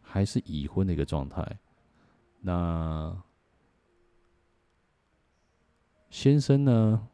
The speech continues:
就从大老远的从中部啊，就下来南部来找他的老婆。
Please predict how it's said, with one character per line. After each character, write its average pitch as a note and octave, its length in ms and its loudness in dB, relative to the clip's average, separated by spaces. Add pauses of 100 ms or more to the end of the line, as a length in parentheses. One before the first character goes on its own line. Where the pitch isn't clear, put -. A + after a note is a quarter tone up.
(1040)
就 A2+ 300 6
从 D#2 560 -2
大 G2+ 200 2
老 E2 180 4
远 D2+ 200 2
的 D2 120 -4
从 D2+ 300 -4
中 F2 380 0
部 D2+ 220 0
啊， E2 220 -10 (160)
就 D#2 140 0
下 D#2 240 -2
来 C#2 400 -4 (220)
南 D#2 200 -2
部 F#2+ 200 4
来 D#2 100 2
找 C2+ 180 -2
他 D#2 200 -4
的 C#2+ 560 -2 (140)
老 C#2+ 180 -4
婆。 D#2 420 -2